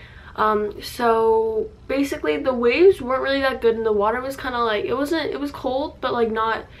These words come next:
super cold, and it was just kind of uncomfortable. And, you know, I haven't really,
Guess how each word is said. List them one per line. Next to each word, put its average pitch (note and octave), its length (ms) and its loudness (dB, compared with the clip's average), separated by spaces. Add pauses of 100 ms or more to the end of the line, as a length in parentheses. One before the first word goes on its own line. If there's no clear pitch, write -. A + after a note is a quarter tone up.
(220)
super C4+ 300 -4
cold, B3+ 320 -2
and A3+ 100 0
it A3 80 2
was A#3 80 4
just B3+ 140 -10
kind D#4+ 160 0
of D4+ 80 -4
uncomfortable. A3 840 -2 (1000)
And, B3 240 0
you C4+ 100 -2
know, B3 100 6
I A#3+ 100 4
haven't C#4 260 0
really, A#3+ 580 -2